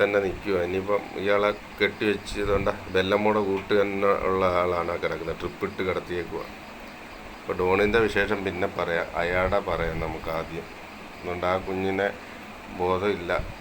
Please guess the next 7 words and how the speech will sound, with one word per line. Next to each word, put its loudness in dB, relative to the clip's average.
പക്ഷേ 0
എന്തോ 0
ചെയ്യാൻ, 2
സങ്കടപ്പെടുത്തുന്ന 0
രംഗമാണ് 0
നമുക്ക് -6
കാണാൻ 0